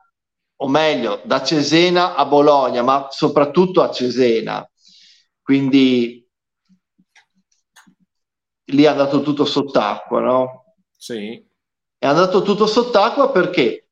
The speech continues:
Speaker 1: Per il semplice fatto che la risalita del minimo, del minimo che è nella, nell'immagine successiva,
Speaker 2: Vado.
Speaker 1: se lo,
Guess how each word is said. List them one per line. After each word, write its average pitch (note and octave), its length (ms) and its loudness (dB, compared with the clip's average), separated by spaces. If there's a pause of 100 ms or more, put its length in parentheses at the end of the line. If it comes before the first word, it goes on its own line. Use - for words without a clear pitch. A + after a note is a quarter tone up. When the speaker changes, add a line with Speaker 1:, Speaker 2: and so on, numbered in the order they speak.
Speaker 1:
Per D#3 120 -2
il E3 80 4
semplice A#3 460 0
fatto G3+ 600 0
che C#3+ 560 -2 (240)
la C3+ 180 4
risalita D#3 1200 0 (100)
del D3 560 0 (680)
minimo, D3+ 1200 2
del C#3 220 2
minimo C3+ 680 0 (320)
che - 600 -4
è C#3+ 140 -2
nella, C#3 300 0 (140)
nell'immagine C3+ 1160 0 (140)
successiva, B2+ 1300 -2 (1400)
Speaker 2:
Vado. G2 280 -10
Speaker 1:
se A#2+ 80 -4
lo, A#2+ 300 -2